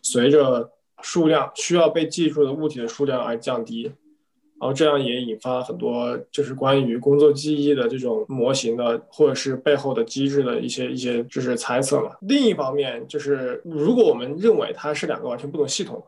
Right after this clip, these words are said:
那么我们确实可以比较好的把这两个类型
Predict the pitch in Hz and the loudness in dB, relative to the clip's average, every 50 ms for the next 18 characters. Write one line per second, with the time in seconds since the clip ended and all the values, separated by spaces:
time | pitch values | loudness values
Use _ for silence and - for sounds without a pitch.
0 | _ - 156 147 139 127 117 110 - 110 127 131 - - - - 123 117 113 113 | _ -4 -2 0 0 0 -2 -2 -4 -4 -6 -4 0 0 0 0 0 2 2 2
1 | 113 113 - - - - 170 151 131 135 143 165 165 160 - - - 123 104 110 | 2 0 -2 -6 0 2 2 2 2 2 2 2 2 2 0 -4 -6 -6 -6 -4
2 | - 123 - - 113 95 - - - 185 170 147 - 98 - 143 135 135 127 127 | -6 -6 -4 -4 -4 -6 -6 -4 0 2 2 4 2 0 -2 -8 -8 -6 -4 -4
3 | 127 139 - - _ - - 175 170 151 139 - - 113 127 | -4 -6 -10 -14 _ -2 2 4 4 4 4 2 -2 -8 -10